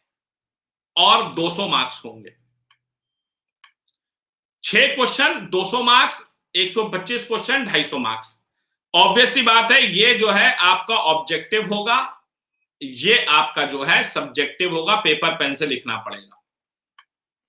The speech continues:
Paper one में तीन तरह के questions पूछे जाएंगे भाई आपसे। सबसे पहले आपसे reasoning के बहुत ही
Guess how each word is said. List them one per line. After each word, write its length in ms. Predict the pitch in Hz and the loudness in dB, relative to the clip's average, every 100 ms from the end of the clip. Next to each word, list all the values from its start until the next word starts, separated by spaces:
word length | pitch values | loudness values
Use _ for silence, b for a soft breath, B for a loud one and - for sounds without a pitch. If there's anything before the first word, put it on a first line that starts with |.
| _ _ _ _ _ _ B B B B B | _ _ _ _ _ _ B B B B B
Paper 300 | 226 247 330 | 2 4 4
one 200 | 294 302 | 4 4
में 240 | 302 320 - | 4 2 2
तीन 260 | 262 320 | 2 2
तरह 180 | 302 254 | 2 2
के 120 | 269 | 2
questions 340 | 247 226 233 - | 0 0 -2 -4
पूछे 300 | 175 - 147 | -6 -2 0
जाएंगे 300 | 131 131 139 | 0 -2 -2
भाई 220 | 147 175 | -2 -2
आपसे। 460 | 147 160 165 - 233 | 0 -2 -2 -2 -2
सबसे 600 | 226 190 180 - 240 254 247 | 0 -4 -4 -2 2 2 2
पहले 440 | - 160 180 226 | 0 0 2 0
आपसे 500 | - - 220 - 220 | 2 2 2 0 -2
reasoning 640 | 160 139 170 170 208 240 | -2 -4 -4 -2 -2 -2
के 160 | 226 220 | 0 -2
बहुत 440 | 202 165 165 170 | 0 0 -2 -2
ही 360 | 202 214 190 - | -2 -2 -4 -14